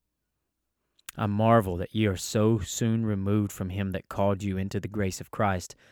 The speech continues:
unto another gospel, which is not another.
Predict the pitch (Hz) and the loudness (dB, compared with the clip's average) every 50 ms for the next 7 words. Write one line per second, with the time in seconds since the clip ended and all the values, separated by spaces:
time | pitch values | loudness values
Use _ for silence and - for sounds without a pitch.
0 | _ _ _ - 113 110 113 - 113 117 113 110 107 107 104 101 101 95 98 104 | _ _ _ -4 -2 -2 -2 -2 -2 0 0 2 2 2 2 2 0 0 0 2
1 | 101 101 104 - - - - - _ _ _ _ _ _ _ _ _ _ - 107 | 2 2 2 0 -4 -10 -14 -16 _ _ _ _ _ _ _ _ _ _ -2 -2
2 | 104 - 127 127 120 117 135 127 123 127 127 120 104 95 90 85 85 85 - | 0 4 4 4 4 4 6 6 6 6 6 4 2 0 0 -2 -4 -6 -8